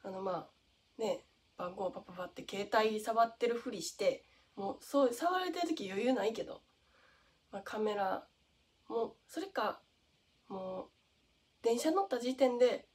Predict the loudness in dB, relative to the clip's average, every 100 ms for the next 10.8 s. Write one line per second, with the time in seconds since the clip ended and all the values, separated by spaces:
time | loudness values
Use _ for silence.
0 | _ -14 -12 -4 8 8 10 4 2 -2
1 | -8 -10 -12 -14 -16 _ _ _ _ -18
2 | -10 -10 -10 _ _ _ _ _ _ _
3 | _ -2 2 4 6 6 6 4 4 2
4 | -4 -16 -6 -2 -2 -4 _ _ _ _
5 | _ _ _ _ _ _ _ _ -14 -4
6 | 2 6 8 6 4 -6 _ _ -8 -2
7 | 4 6 8 6 4 -4 _ 0 0 0
8 | -8 _ _ -14 0 4 4 2 -2 -6
9 | -6 -6 -12 -10 -10 -10 -14 -16 _ _
10 | -20 _ -8 -6 0 0 0